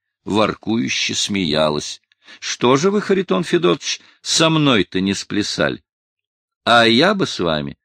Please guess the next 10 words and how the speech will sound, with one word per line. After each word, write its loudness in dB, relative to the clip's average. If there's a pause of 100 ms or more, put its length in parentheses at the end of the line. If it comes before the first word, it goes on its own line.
(180)
всю -2
свою 0
жизнь -4
выплясывала». -6 (920)
«Иди-ка, -2
Валентина, -2
иди», — 2 (420)
уговаривал 0
Федот -4
Федотыч. -4